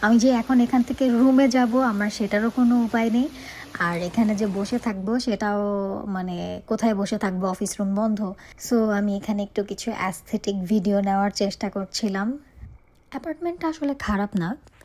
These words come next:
আহ, খারাপ না বলতে আমার মনে হয় অ্যাপার-, অ্যাপার্টমেন্টটা আসলে বেশ ভালোই, কারণ আমার, আহ, রুমের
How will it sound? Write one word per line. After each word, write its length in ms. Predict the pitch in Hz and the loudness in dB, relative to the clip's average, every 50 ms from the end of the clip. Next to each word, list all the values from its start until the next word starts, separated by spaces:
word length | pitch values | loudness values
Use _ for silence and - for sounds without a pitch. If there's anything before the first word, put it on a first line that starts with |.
| - - | -14 -8
আহ, 180 | 202 165 165 165 - | -6 -4 -4 -6 -6
খারাপ 320 | - 208 214 269 269 - 320 | -6 -4 -4 -4 -4 -2 0
না 120 | 330 330 | 0 2
বলতে 500 | 294 285 277 262 - 277 247 226 269 359 - | 2 2 0 0 0 0 0 0 -2 -4 -2
আমার 200 | 208 208 226 226 | 0 0 2 2
মনে 180 | 226 233 226 | 2 2 2
হয় 260 | 226 233 254 247 240 233 | 2 4 4 2 2 0
অ্যাপার-, 280 | 202 - - 226 220 | -2 -4 -2 -4 -2
অ্যাপার্টমেন্টটা 460 | 196 202 - 247 202 226 220 214 226 | -2 -4 -4 -2 0 0 0 0 0
আসলে 180 | 220 - - 220 | -4 -2 -2 -2
বেশ 200 | 196 196 185 175 170 | -2 0 -2 -4 -6
ভালোই, 400 | - - 202 190 190 175 160 160 | -6 -4 -2 0 0 0 -2 -4
কারণ 400 | - 190 180 180 180 180 185 180 - | -4 -4 -4 -2 -2 -4 -4 -4 -4
আমার, 400 | 170 185 196 196 202 196 185 196 | -2 -2 0 0 0 0 -2 -4
আহ, 260 | 190 - 202 202 185 | -8 -4 -2 -2 0
রুমের 420 | 180 185 196 196 196 202 196 196 | 0 0 2 2 2 2 2 0